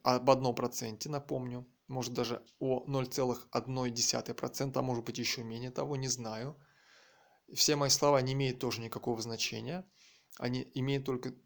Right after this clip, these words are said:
значение те чувства, которые они внутри вызывают слу-, у слушателя. И всё.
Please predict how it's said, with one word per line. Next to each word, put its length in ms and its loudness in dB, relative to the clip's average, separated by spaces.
значение 540 -2
те 160 0
чувства, 400 -2
которые 360 0
они 220 -2
внутри 600 -6
вызывают 480 0
слу-, 260 -8
у 80 -4
слушателя. 680 -4
И 100 -4
всё. 360 -6